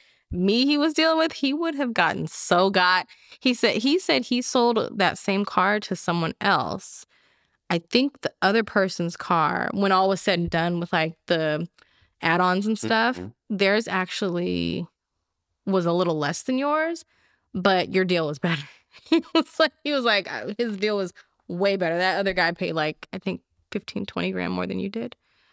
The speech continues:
Speaker 2: Wow.
Speaker 1: for his car. Yeah. Yeah. So, I mean, you got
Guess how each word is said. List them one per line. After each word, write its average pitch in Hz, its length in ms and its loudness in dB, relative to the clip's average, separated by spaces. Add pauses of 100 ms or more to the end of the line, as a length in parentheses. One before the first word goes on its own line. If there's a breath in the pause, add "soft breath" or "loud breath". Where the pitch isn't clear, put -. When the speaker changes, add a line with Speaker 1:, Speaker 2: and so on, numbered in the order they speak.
(120)
Speaker 2:
Wow. 151 360 -10
Speaker 1:
for 214 100 -2
his 220 120 -4
car. - 280 -2
Yeah. 185 360 -2 (420)
Yeah. 180 400 -6 (100)
So, 170 480 -2 (500)
I 190 40 -4
mean, 165 200 -2
you 170 100 -4
got 170 240 -4